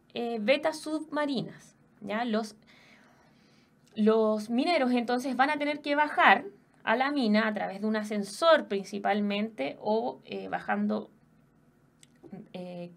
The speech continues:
con carritos. Y, eh, las sociedades principales va a ser la Sociedad Explotara-, Explotadora de Lota,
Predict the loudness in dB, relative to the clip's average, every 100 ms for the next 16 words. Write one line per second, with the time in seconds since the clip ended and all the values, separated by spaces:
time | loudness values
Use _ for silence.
0 | -20 -6 -6 -4 0 2 2 -2 -6 -6
1 | -16 _ _ _ _ _ _ _ _ -20
2 | -20 -20 -20 -20 -20 -20 -20 _ _ -8
3 | -6 -4 -6 -6 -4 -2 -2 -4 -4 -4
4 | -4 -2 0 0 0 0 -4 -6 -10 -4
5 | 0 0 -4 -6 -4 0 2 2 2 -2
6 | -4 -4 -2 -2 4 4 4 -2 -4 -4
7 | -4 -6 -6 -6 -6 -4 0 0 0 -6
8 | -12 -8 -8 -6 -4 -2 -2 0 -2 -2
9 | -2 -2 4 2 2